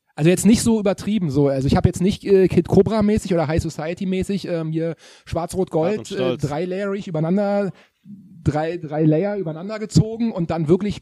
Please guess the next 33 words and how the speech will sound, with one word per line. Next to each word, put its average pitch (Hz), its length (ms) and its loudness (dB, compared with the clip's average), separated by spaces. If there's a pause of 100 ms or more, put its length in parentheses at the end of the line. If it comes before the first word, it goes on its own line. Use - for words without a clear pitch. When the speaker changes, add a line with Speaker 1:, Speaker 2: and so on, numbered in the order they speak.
Speaker 1:
bis - 240 0
zu 208 140 4
den 185 200 2
Knien. 220 460 0 (500)
Das 160 200 4
war 214 120 4
mir 214 100 2
dann 196 120 0
immer 185 300 0
schon 185 240 -2
so 190 80 6
ein 175 80 2
bisschen 190 420 0
Speaker 2:
Das 160 220 -4
hab 190 100 0
ich - 160 -6
mich 156 140 -2
Speaker 1:
zu - 60 10
Speaker 2:
nicht 143 140 2
getraut. 175 160 8
Speaker 1:
Dulli-mäßig, 127 640 4
so. 156 300 4 (680)
Ich 175 160 -4
mich 214 180 -12
auch. - 40 -20 (1000)
Speaker 2:
Gut, 127 160 -2 (140)
du 101 140 2
warst 120 260 4
ja 117 100 6
schon 123 160 0
ein 117 60 0
bisschen 120 240 0
älter, 104 640 2